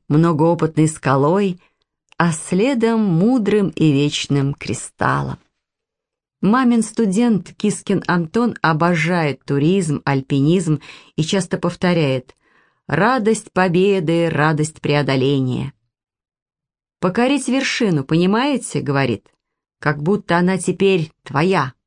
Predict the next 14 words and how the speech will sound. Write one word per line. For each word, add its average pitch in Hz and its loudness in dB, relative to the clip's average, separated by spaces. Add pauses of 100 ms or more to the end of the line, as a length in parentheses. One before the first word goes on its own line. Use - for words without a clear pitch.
(680)
Глаза 175 2
его 277 0
полыхают 214 0
огнем 147 2
горячечным. 143 -4 (500)
Он 220 2
смотрит 247 0
сквозь 202 -2
нас, 202 -2 (120)
матрасников, 147 -2 (580)
видит 247 2
свою 196 0
новую 175 2
победу, 175 2